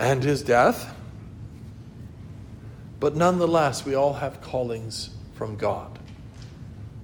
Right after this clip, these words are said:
We have callings from God, and that calling does not end until our life is done here. Retirement is not retirement from God's calling. It might be actually one of the first times you have a chance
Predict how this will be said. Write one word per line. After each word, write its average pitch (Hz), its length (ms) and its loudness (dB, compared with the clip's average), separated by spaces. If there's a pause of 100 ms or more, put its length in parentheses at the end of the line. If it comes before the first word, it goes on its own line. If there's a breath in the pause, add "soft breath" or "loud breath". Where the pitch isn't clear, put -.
(400)
We 113 80 -10
have 135 260 -10
callings 120 540 -2
from 120 220 -8
God, 120 280 0
and 123 140 0
that 196 180 0
calling 254 400 0
does 185 260 2
not 175 220 2
end 175 240 2
until 139 320 -2
our 131 140 4
life 139 480 0 (320 loud breath)
is 113 160 -4
done 123 360 2
here. 95 320 -6 (2500 loud breath)
Retirement 151 840 2 (600)
is 110 160 -6
not 143 220 4
retirement 135 580 -2
from 107 160 -6
God's 139 340 4
calling. 95 360 -4
It 139 80 -4
might 185 360 8
be 131 120 4
actually 135 340 6
one 139 160 4
of 135 60 2
the 131 80 -2
first 151 320 4
times 143 320 0
you 135 80 2
have 143 160 6
a 143 40 0
chance 170 420 2